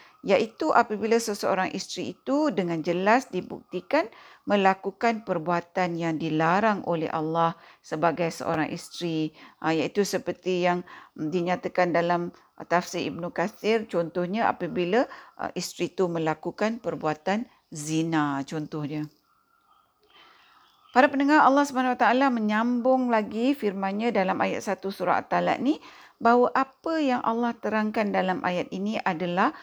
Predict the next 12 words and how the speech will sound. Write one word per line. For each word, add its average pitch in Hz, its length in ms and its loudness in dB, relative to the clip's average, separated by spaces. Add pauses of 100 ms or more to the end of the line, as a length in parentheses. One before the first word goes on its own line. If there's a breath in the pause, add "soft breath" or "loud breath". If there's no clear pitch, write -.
(260 loud breath)
merupakan 247 800 2
hukum-hukum 202 720 -2
Allah 175 320 0
yang 180 320 -2 (480 loud breath)
mesti 254 480 0
dipatuhi 185 720 0
oleh 170 240 2
setiap 202 720 -2
suami 175 560 -6
dan 170 160 -4
juga 165 240 -4
isteri 247 480 -2